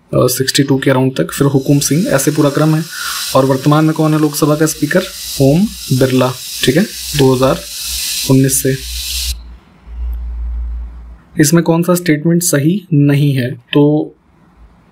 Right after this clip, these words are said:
यहाँ लिखा है जीवाणु की खोज वाटसन ने की थी, ये वाला गलत हो जाएगा। इसमें जो है ये एंटोनी वॉन ल्यूवेनहॉक का नाम आता है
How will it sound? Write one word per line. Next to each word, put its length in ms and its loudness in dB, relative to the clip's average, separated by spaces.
यहाँ 200 4
लिखा 180 2
है 140 2
जीवाणु 360 0
की 140 -6
खोज 500 0
वाटसन 340 0
ने 100 2
की 160 -2
थी, 120 -2
ये 180 2
वाला 200 0
गलत 240 -2
हो 40 0
जाएगा। 240 0
इसमें 240 4
जो 120 4
है 460 0
ये 80 2
एंटोनी 680 2
वॉन 340 2
ल्यूवेनहॉक 640 2
का 80 2
नाम 140 2
आता 280 -2
है 120 -6